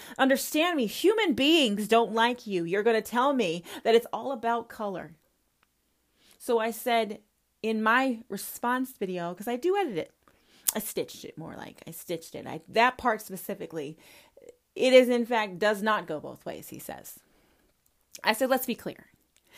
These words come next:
There is all of us, okay, all of us are belonging to the one single race that God placed upon this earth. Okay, now if you don't believe in a higher power, feckin' fine. Okay, but that doesn't mean another species walks and talks like we do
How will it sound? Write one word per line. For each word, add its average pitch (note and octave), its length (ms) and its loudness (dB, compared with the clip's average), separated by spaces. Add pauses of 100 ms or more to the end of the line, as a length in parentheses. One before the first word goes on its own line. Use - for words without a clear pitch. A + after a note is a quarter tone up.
(200)
There B3 220 10
is A#3+ 180 6 (140)
all D4+ 680 4
of D4 120 4
us, C#4+ 400 0
okay, B3 200 0
all A#3 440 2
of A#3 100 -4
us A#3+ 220 -6
are F#3+ 120 -8
belonging G#3 460 -2
to G3 100 -6
the E3 140 -8
one E3+ 240 -4
single A3 380 -2
race A3+ 480 0 (160)
that F3+ 180 -2
God G3 300 6
placed G#3 280 -4
upon G#3 280 -2
this F#3 300 -2
earth. - 340 -4
Okay, F#3 260 0
now G#3 120 2
if G3+ 100 -4
you B3 80 -2
don't C#4+ 160 0
believe C#4+ 260 -2
in D#4+ 100 -2
a D#4 60 2
higher C#4+ 260 0
power, B3+ 440 0 (340)
feckin' A3+ 320 2
fine. - 380 -4 (180)
Okay, B3 340 4
but A#3+ 180 -2
that B3 180 6
doesn't B3+ 340 2
mean B3 240 2 (160)
another A#3+ 380 2
species A3 880 -2 (260)
walks A#3+ 400 4
and A3+ 160 -4
talks A3 340 -8
like F#3+ 140 -2
we E4 340 4
do G3+ 380 0